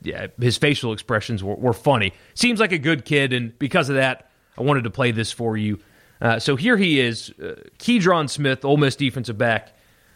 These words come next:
uh, just a couple of minutes, uh, meeting with the local media there on Zoom, of course, uh, after a recent practice.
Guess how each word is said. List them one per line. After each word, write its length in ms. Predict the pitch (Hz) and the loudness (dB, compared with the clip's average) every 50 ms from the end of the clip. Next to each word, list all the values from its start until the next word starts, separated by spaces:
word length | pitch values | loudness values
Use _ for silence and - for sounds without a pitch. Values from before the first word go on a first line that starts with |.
| - | -8
uh, 300 | - 110 107 110 110 90 | -4 -2 0 0 0 0
just 220 | - - 233 233 - | -2 -2 -2 -2 0
a 20 | |
couple 260 | - 202 180 - 139 | 0 0 0 0 -2
of 80 | 131 120 | -8 -6
minutes, 480 | 117 120 113 107 98 - - - - - - | -6 -6 -8 -8 -10 -14 -18 -20 -18 -12 -8
uh, 140 | 113 117 113 | -8 -6 -4
meeting 320 | 135 139 143 139 135 131 | -2 -2 0 0 0 0
with 100 | 123 113 | -2 -2
the 60 | 120 | -2
local 320 | 113 113 127 131 120 - 131 | 0 0 2 2 2 2 2
media 400 | 120 120 120 117 117 113 110 104 | 4 4 4 4 4 4 4 4
there 380 | 110 117 113 110 107 104 95 - _ - | 2 2 2 2 2 0 -4 -8 _ -2
on 220 | - 143 143 127 | 0 2 2 2
Zoom, 400 | 110 107 143 139 127 110 101 98 - _ _ _ _ _ - | 2 4 4 4 4 2 0 -2 -4 _ _ _ _ _ -6
of 160 | 107 110 - | -6 -4 -2
course, 400 | - 127 117 110 104 - - - - _ _ _ _ _ _ - | 0 2 2 2 2 0 -4 -12 -14 _ _ _ _ _ _ -4
uh, 60 | - | -4
after 500 | 107 104 - 113 120 117 - - 123 113 | -2 -2 0 -2 -2 -2 -4 -4 -4 -4
a 60 | 104 | -4
recent 360 | 95 107 113 113 117 - - - | -2 -2 0 0 0 -2 -6 -6
practice. 460 | - 110 101 - - - - - | -6 -6 -6 -6 -10 -14 -16 -16